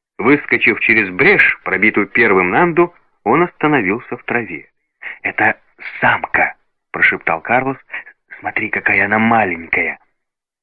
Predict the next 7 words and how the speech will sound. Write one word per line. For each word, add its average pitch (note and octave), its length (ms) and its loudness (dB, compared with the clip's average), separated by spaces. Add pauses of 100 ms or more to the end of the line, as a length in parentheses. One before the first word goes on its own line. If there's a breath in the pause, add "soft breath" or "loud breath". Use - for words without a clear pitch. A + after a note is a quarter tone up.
(580)
Самка C3+ 400 -4
Нанду D#3 460 0
заметила B2 580 0
нас, D#2+ 220 -2 (300 loud breath)
но A2 120 2
не F#3+ 120 6
побежала, A2+ 640 2